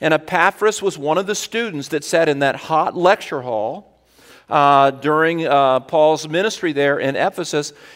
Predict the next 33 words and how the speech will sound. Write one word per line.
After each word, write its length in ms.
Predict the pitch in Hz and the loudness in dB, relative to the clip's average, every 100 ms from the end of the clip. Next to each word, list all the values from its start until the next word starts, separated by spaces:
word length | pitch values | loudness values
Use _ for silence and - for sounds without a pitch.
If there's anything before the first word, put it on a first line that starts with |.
| - | -4
And 100 | 143 | -4
he 60 | |
sat 260 | 147 175 170 | 0 2 2
there 140 | 180 | 2
in 80 | 160 | 0
that 120 | 151 | 0
hot, 360 | 151 160 - - | 0 0 0 -4
hot 260 | - 170 - | -4 -4 0
lecture 320 | 175 - 143 | 0 0 -4
hall, 340 | 139 139 143 - - | -2 -2 -2 -8 -10
and 100 | - | -6
he 60 | 143 | -4
learned 380 | 127 160 196 220 | 0 2 2 2
about 320 | 202 208 190 | 4 4 2
Jesus. 600 | 156 196 202 208 202 - - _ _ | -2 -2 -2 -2 -4 -8 -16 _ _
He 180 | 156 143 | -4 0
learned 320 | 165 202 208 | 0 2 0
about 500 | 185 190 180 - 143 | 2 4 4 2 -2
right 300 | 156 170 156 | 2 2 2
doctrine. 480 | 160 170 170 185 156 | 4 4 2 -4 -6
He 140 | 127 | -4
learned 320 | 135 185 202 | 0 0 0
about 320 | 180 185 175 | 2 2 2
theology. 760 | - 165 165 175 175 170 175 160 - - | -2 2 4 6 4 0 -4 -4 -10 -8
His 260 | - 208 214 | 2 4 6
heart 280 | 202 196 156 | 6 6 4
was 220 | 170 156 | -2 -6
changed, 500 | - 151 147 143 143 | -2 0 0 -2 -4
and 140 | 139 | -4
he 160 | 151 170 | -2 -2
listened 400 | 151 202 226 233 | 2 2 2 -2
to 80 | 202 | -6
Paul, 520 | - 165 156 151 151 | -2 2 4 2 0